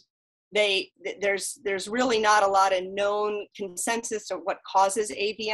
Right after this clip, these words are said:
Ms, this abnormality. They, they assume it's congenital. And within that abnormality, I had aneurysms we didn't know about, and then they ruptured,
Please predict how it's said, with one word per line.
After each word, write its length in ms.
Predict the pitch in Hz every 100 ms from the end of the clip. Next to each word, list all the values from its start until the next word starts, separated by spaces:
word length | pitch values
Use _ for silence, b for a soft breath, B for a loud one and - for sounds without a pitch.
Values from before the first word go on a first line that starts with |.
| 214
Ms, 160 | 247 -
this 180 | 185 -
abnormality. 1040 | 170 175 180 180 170 165 160 165 185 262 320
They, 280 | 185 - -
they 280 | 165 165 - _ _ _ -
assume 360 | 180 - 208 202
it's 160 | 185
congenital. 720 | - 175 175 160 165 180 214 - -
And 160 | 202 202
within 420 | 202 - 247 247
that 220 | 226 196 -
abnormality, 920 | 185 185 185 180 175 175 175 170 165
I 120 | 175
had 220 | 175 190 175 185
aneurysms 680 | 185 185 175 175 - 165 -
we 120 | 170
didn't 360 | 165 170 165 151 -
know 360 | 190 214 247
about, 480 | 196 156 143 151 196 -
and 180 | 190 185
then 320 | 180 175 170
they 140 | 180 180
ruptured, 480 | 165 156 - 180